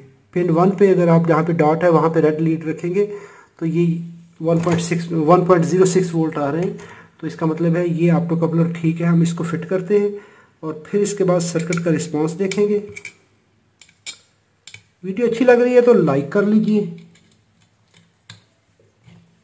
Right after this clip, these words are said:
और अपने दोस्तों के साथ शेयर कर दीजिए कि, कर दिया करें, ताकि maybe किसी को इससे फ़ायदा हासिल हो सके।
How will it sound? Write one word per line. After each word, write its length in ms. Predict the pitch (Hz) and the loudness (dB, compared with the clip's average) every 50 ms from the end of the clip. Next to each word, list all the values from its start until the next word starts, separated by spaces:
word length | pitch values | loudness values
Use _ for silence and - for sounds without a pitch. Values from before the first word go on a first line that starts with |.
| _ - | _ -8
और 120 | 160 165 165 | -4 -2 -2
अपने 240 | 170 170 185 190 180 | 0 0 2 2 2
दोस्तों 360 | 165 165 165 160 - - 208 | 2 0 0 0 0 0 0
के 80 | 208 202 | 2 2
साथ 180 | - 214 208 208 | 4 4 2 2
शेयर 240 | - - 202 202 202 | 2 2 4 4 4
कर 160 | 202 190 180 | 4 2 2
दीजिए 260 | 165 196 190 220 220 | 2 2 4 4 4
कि, 200 | 220 220 220 208 180 180 170 170 - - - _ _ - - | 4 2 0 -2 -4 -4 -6 -10 -14 -18 -20 _ _ -12 -6
कर 100 | - 185 185 | -4 -2 0
दिया 220 | 185 214 214 214 | 0 2 2 2
करें, 260 | 214 220 226 233 226 220 | 2 2 0 0 0 0
ताकि 340 | 185 170 170 170 190 185 185 - - - | 0 0 0 0 0 0 -2 -2 -4 -4
maybe 300 | 175 175 175 180 196 - | -2 0 0 0 -2 -2
किसी 200 | 190 170 - - | -4 -4 -4 0
को 100 | - 208 | 2 2
इससे 220 | 185 - - 220 - | 2 4 2 2 2
फ़ायदा 300 | - 165 151 160 165 165 | 2 2 0 2 4 4
हासिल 220 | 170 170 170 180 175 | 6 6 6 4 2
हो 80 | 175 170 | 0 -2
सके। 300 | - 180 - 196 190 | -4 -6 -6 -6 -6